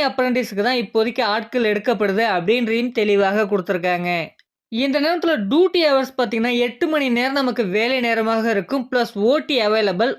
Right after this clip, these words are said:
ஒன் ஹவர் நீங்க ஓ டி பார்த்தீங்கன்னா, நூத்தி நாற்பத்தி நாலு ரூபான்ற விகிதத்துல நமக்கு ஓ டி வழங்கப்படும் அப்படின்றதையும் கொடுத்துருக்காங்க. இந்த வேலைக்கான டேக் ஹோம் சேலரி எவ்வளோன்னு பார்த்தீங்கன்னா, பதினாறாயிரம் நமக்கான டேக் ஹோம் சேலரியாக இருக்கும் அப்படின்றதையும் சொல்லியிருக்காங்க. இந்த வேலைக்கான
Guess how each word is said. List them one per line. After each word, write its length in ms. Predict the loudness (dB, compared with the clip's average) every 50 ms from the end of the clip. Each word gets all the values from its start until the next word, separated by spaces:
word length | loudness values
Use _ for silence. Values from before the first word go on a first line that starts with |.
| -6
ஒன் 260 | -2 -2 0 0 2 2
ஹவர் 180 | 2 2 0
நீங்க 200 | 0 0 0 2 2
ஓ 120 | 2 2
டி 140 | 2 0 -2
பார்த்தீங்கன்னா, 420 | -2 -2 -2 0 0 0 0 0 0
நூத்தி 340 | 0 0 -2 -2 -2 -2 -2
நாற்பத்தி 380 | 0 0 -2 0 -2 -4 -4 -2
நாலு 220 | -2 -2 0 0
ரூபான்ற 320 | 2 2 0 0 0 0 0
விகிதத்துல 460 | 2 2 2 2 0 -2 -2 -2 -2
நமக்கு 300 | -2 0 -2 0 0 0 2
ஓ 160 | 4 2 2
டி 160 | 2 0 0
வழங்கப்படும் 580 | 0 2 2 2 0 0 0 0 0 0 0 0
அப்படின்றதையும் 600 | 0 -2 -2 -2 -2 -2 0 0 0 0 0 0
கொடுத்துருக்காங்க. 600 | -2 -4 -4 -2 -4 -2 -2 -2 -2 -2 -2 -2 -2 -4 -4 -6 -12 _ _ _ _ _ _ _ _ _
இந்த 240 | -4 -2 0 2 2 2
வேலைக்கான 400 | 2 2 2 0 0 0 0 0 0 -2 -4 -2
டேக் 260 | -2 0 0 0 0
ஹோம் 200 | 0 0 0 0
சேலரி 340 | 0 0 0 0 0 0 2
எவ்வளோன்னு 340 | 2 2 2 2 2 2 0
பார்த்தீங்கன்னா, 400 | -2 -2 -2 -2 -2 0 0 -2 -2 -2
பதினாறாயிரம் 840 | 0 0 0 0 0 0 0 0 0 0 0 0 0 0 0 0 0
நமக்கான 380 | -2 -2 -2 -2 -2 -2 -2 -2 -2 0
டேக் 220 | 0 0 0 0
ஹோம் 220 | 0 -2 -2 -2 -2
சேலரியாக 540 | -2 -2 0 0 2 2 2 0 0 0 0
இருக்கும் 300 | 0 0 0 -2 -2 0
அப்படின்றதையும் 680 | 0 0 0 0 0 0 0 0 0 0 0 0 0 -2
சொல்லியிருக்காங்க. 640 | -2 0 0 0 0 0 -2 -2 -2 -2 -2 -4 -4 -4 -4 -8 -10 _ _ _ _ _ _ _ _ -4
இந்த 240 | -2 0 0 2 2
வேலைக்கான 500 | 0 0 0 -2 -2 -2 -2 -2 -2 -2